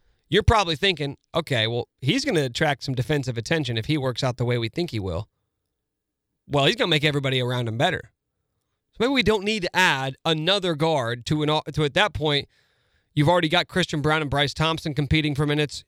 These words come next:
You know Ochai is gonna play, and you feel pretty good about the chance that, that Jalen's gonna play a lot of minutes. A-, a-, as much as there was sort of this up and down structure to his season, it was also a freshman year,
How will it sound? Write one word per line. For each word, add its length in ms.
You 160
know 520
Ochai 420
is 100
gonna 160
play, 440
and 60
you 60
feel 140
pretty 260
good 120
about 200
the 60
chance 400
that, 240
that 160
Jalen's 420
gonna 160
play 440
a 80
lot 200
of 60
minutes. 400
A-, 260
a-, 60
as 220
much 240
as 120
there 120
was 140
sort 160
of 60
this 140
up 200
and 120
down 400
structure 440
to 100
his 160
season, 460
it 60
was 120
also 300
a 40
freshman 440
year, 260